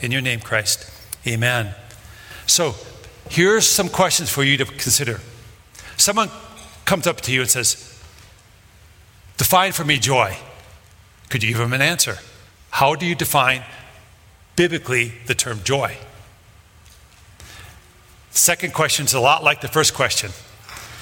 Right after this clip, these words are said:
What is the difference between joy and happiness? Can you articulate that? Do you know there is a difference?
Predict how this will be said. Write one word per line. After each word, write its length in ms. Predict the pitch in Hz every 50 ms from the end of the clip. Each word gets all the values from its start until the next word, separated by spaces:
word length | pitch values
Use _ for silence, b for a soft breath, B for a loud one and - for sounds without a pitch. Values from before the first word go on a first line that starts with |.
| B B B
What 720 | 139 131 151 180 208 220 - - - - - - - - -
is 460 | 190 170 165 160 151 - - - 139
the 100 | 117 143
difference 520 | 107 139 170 156 - - 139 139 120 - -
between 480 | 135 113 - - 139 131 123 107 98
joy 580 | 90 - 147 135 127 127 123 123 135 147 - - B B B B B B B B
and 140 | 143 143 131
happiness? 760 | 165 190 190 - - 143 117 110 107 - - - - -
Can 140 | - - 117
you 80 | 117 113
articulate 580 | 117 117 - - - - 139 113 107 95 -
that? 340 | - 101 104 101 - - - - - - - - - - - - - - - - - - -
Do 100 | - 113
you 60 | 104
know 180 | 101 113 127 127
there 120 | 127 143 180
is 120 | 180 135
a 60 | 131
difference? 520 | - 117 110 - - - - - - -